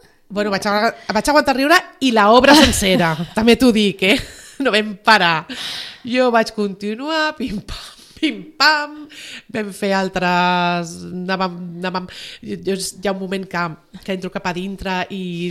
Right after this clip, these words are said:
Speaker 1: la Ota, la regidora, em donava un, un tamboret perquè el posés i jo li dia, "No, no, tamboret no, per què em dones el tamboret? Per què?"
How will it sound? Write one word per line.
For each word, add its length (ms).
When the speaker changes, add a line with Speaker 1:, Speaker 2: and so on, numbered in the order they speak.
Speaker 1:
la 160
Ota, 160
la 100
regidora, 460
em 80
donava 320
un, 220
un 200
tamboret 560
perquè 240
el 100
posés 360
i 80
jo 80
li 120
dia, 120
"No, 120
no, 160
tamboret 360
no, 160
per 120
què 80
em 60
dones 200
el 100
tamboret? 320
Per 120
què?" 120